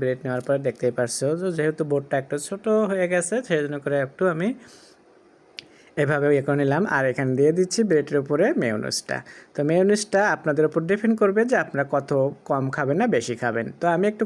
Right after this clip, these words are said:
কমে দিচ্ছি, ওই যে বললাম যে হালকা একটা খাবারের মধ্যে আমরা আছি সেই জন্য করে, তো হালকা করেই দিচ্ছি, এত, এত বেশি না, একদম কমই দেবো আমরা। এইভাবে দিয়ে ব্রেডের দেখতেই পারছেন আমি যেভাবে বাটার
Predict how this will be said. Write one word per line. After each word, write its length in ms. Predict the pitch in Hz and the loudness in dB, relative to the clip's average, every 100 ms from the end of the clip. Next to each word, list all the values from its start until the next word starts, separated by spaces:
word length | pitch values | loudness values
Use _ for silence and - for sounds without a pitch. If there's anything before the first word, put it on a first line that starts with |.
| 202 | 0
কমে 200 | 170 180 | 2 4
দিচ্ছি, 200 | 180 175 196 | 2 2 0
ওই 60 | 214 | 2
যে 40 | 226 214 | 2 2
বললাম 220 | 190 208 240 | 2 2 0
যে 60 | 240 | -2
হালকা 220 | 160 156 151 | -2 -2 -2
একটা 140 | 143 147 | -2 -2
খাবারের 320 | 147 135 143 139 | -2 0 0 0
মধ্যে 180 | 131 139 127 | -2 0 0
আমরা 140 | 131 131 | 0 -2
আছি 140 | - 269 | -4 -6
সেই 140 | - 120 | -4 -4
জন্য 140 | 131 123 139 | -4 -4 -2
করে, 140 | 180 247 - - - - | 0 0 -6 -18 -10 -4
তো 40 | 139 | -2
হালকা 220 | 139 135 135 | 0 -2 2
করেই 200 | 147 151 139 | 2 4 2
দিচ্ছি, 300 | 135 - 190 240 131 | -2 -2 -2 0 -2
এত, 120 | 123 135 | -2 -2
এত 100 | 131 151 143 | 0 0 0
বেশি 220 | 143 180 190 | 0 0 0
না, 60 | 247 | -2
একদম 200 | 139 135 135 | -2 -4 -2
কমই 240 | 143 143 151 | 0 0 0
দেবো 160 | 143 143 208 | 0 2 0
আমরা। 180 | 139 147 - 139 | 0 -2 0 0
এইভাবে 320 | 143 156 151 156 | 0 0 0 2
দিয়ে 140 | 147 180 156 | 2 2 2
ব্রেডের 340 | 139 135 139 135 | -2 -2 -4 -2
দেখতেই 280 | 139 135 147 147 | -2 0 -2 -2
পারছেন 300 | 139 - 190 220 | -2 -2 -2 -2
আমি 140 | 123 127 127 | -4 -2 -2
যেভাবে 280 | 131 151 175 | 0 0 0
বাটার 280 | 151 151 156 | 0 2 0